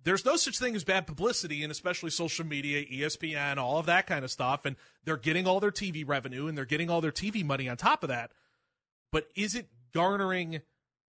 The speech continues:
what they want of people paying attention to the league?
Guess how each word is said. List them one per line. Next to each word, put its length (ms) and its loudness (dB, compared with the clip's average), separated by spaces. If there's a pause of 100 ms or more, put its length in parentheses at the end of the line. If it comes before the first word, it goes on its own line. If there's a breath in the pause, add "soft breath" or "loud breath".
(760)
what 260 2
they 140 2
want 380 2
of 180 -12
people 320 -6
paying 500 0
attention 600 -4
to 260 -8
the 100 -10
league? 240 -12